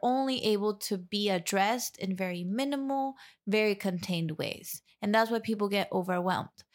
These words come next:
because they have to continue playing the game as the game is set by them, by the powers that be, rather than being invested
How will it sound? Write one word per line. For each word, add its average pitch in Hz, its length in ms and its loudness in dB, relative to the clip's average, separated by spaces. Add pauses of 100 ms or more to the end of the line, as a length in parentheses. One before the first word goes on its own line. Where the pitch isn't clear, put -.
(220)
because 208 160 2
they 208 100 2
have 214 280 2
to 240 60 0
continue 202 380 2
playing 208 400 0
the 196 100 0
game 180 440 -2
as 202 80 -2
the 202 100 -2
game 196 220 0
is 175 120 -2
set 185 240 -2
by 185 160 0
them, 190 380 0 (300)
by 196 120 2
the 185 120 0
powers 202 400 2
that 180 240 0
be, 233 340 -2 (300)
rather 208 480 4
than 185 640 0
being 233 300 2
invested 208 800 2